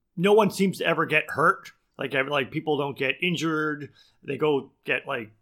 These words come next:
shot or stabbed or beat up, and they never seem to, "Hey, they're fine," in the next scene or the next episode or something like that.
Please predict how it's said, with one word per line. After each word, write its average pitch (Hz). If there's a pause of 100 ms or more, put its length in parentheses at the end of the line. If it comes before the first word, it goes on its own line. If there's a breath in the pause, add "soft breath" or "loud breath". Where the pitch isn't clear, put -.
(120)
shot 156
or 110
stabbed 151
or 120
beat 160
up, 151
and 127
they 127
never 135
seem 147
to, 135
"Hey, 262
they're 190
fine," 208
in 139
the 143
next 156
scene 151
or 120 (400 soft breath)
the 160
next 151
episode 139
or 120
something 139
like 127
that. 143